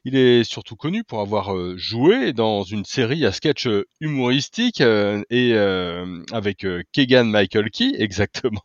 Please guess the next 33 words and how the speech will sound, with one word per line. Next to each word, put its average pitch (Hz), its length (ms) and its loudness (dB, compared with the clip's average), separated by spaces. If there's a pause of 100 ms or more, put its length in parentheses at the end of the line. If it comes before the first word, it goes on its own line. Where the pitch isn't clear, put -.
je 156 120 -4
vais 95 100 0
y 87 80 0
arriver. 98 400 2 (400)
Est-ce 156 240 2
que 190 460 8
c'est 151 140 0
pas 98 120 2
habituel, 175 400 0
hein, 170 220 2
qu'on 127 360 -2
passe 117 180 0
de 117 60 -2
la 107 120 0
comédie 117 340 -6
comme 110 200 -6
ça 92 340 -4
à 104 100 -4
l'horreur, 117 320 -2
et 101 60 -6
c'est 101 140 -14
plutôt 127 260 -14
réussi. 107 320 -6
Est-ce - 100 -10
que 139 80 -20
tu - 80 -20
peux - 80 -18
nous 113 140 -6
donner 131 120 0
le, 90 320 -10
le 104 140 -16
contexte 117 440 -12
global ? 90 420 -4